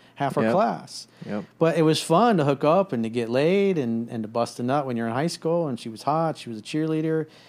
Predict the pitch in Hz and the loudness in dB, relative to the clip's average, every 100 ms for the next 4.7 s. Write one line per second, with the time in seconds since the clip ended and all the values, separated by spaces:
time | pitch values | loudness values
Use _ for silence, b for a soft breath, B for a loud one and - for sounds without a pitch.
0 | B B B _ 123 117 117 131 151 143 | B B B _ -4 -2 0 -2 -2 -6
1 | - 117 110 - 120 113 117 120 139 139 | -8 -12 -10 -4 -4 -2 -2 0 -2 -4
2 | - - 113 107 110 110 107 104 113 107 | -10 -6 -6 -6 -10 -10 -10 -8 -8 -8
3 | 101 95 - - 120 120 180 185 196 196 | -8 -10 -10 -8 -10 -6 -6 -4 -4 -4
4 | 190 - - 190 190 185 | -6 -12 -10 -6 -6 -6